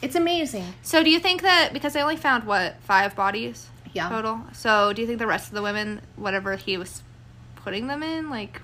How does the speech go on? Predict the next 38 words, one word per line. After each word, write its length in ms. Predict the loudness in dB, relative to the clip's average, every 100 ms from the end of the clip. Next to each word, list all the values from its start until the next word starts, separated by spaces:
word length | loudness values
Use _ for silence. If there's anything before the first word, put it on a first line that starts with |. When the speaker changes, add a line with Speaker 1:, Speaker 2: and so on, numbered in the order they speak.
| -10
Speaker 2:
where 140 | -8
do 60 | -6
you 60 |
think 160 | -6 -4
they 140 | 0
are 120 | 0
at? 280 | -2 -6 -10 -16 -20 -20 -20 -20 -12
Speaker 1:
I 60 | -8
don't 140 | -6
know. 220 | -6 -8 -14 -20 -20 -20 -20 -20 -20 -20 -10
You 200 | 0 4
know, 460 | 6 4 2 -2 -10 -20 -20 -20 -20 -20 -10 0
I 120 | 2
don't 220 | 4 0
know 360 | 0 0 0 0
about 280 | 0 -2 -2
decompensation 1160 | -8 -4 -2 -2 -4 -6 -6 -6 -6 -4 -6
and 140 | -6 -8
the 40 |
chemicals 480 | -6 -6 -4 -4 -4
that 100 | -4
he 100 | -6
was 160 | -6 -6
using 340 | -8 -8 -6
in 100 | -6
the 60 | -6
barrels, 680 | -4 -2 0 0 -2 -8 -12
but, 420 | -4 -2 0 -2 -6 -20 -20 -20 -20 -20 -20 -12 2
I 60 |
mean, 180 | 6 8
you 120 | 6
can't 420 | 4 2 2 2 0
tell 280 | 0 0 0
me 420 | -2 -4 -6 -8 -14 -20 -20 -18
that 160 | -12 -10
somebody 720 | -2 0 2 0 -4 -4 -4 -4
like 340 | 0 0 -2
that 540 | 2 4 4 0 -6